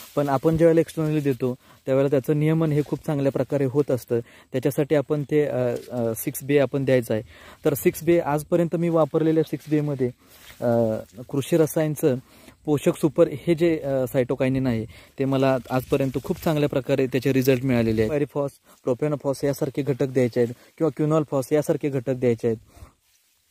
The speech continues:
आणि, अ, बुरशीपासून वाचवण्यासाठी आपल्याला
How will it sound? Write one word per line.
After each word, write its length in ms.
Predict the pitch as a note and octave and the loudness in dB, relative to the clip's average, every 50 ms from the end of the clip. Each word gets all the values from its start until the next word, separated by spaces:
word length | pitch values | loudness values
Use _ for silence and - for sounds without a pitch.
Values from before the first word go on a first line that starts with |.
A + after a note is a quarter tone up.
| _ _ _ _ B2 B2 - - - - _ - C#3+ | _ _ _ _ -18 -18 -18 -20 -20 -18 _ -2 0
आणि, 320 | C3+ C#3 C#3+ D3 D3 C#3+ | 0 2 2 2 2 2
अ, 440 | C3+ B2+ B2+ B2+ B2 B2 A#2+ A#2+ A#2+ A#2+ | 2 2 2 2 0 2 2 2 2 0
बुरशीपासून 640 | A#2+ C#3 C#3 C#3 - - C#3+ D#3+ C#3+ - - D#3 | 0 0 -2 0 0 2 2 2 2 0 0 0
वाचवण्यासाठी 640 | D#3 D3+ C#3+ C#3 - D#3 D3+ D3 C#3 - D3 - D3+ | 2 2 2 2 2 0 0 0 0 0 0 0 0
आपल्याला 360 | C#3 - D3 C#3+ C#3 C3 B2+ | -2 0 0 0 0 0 0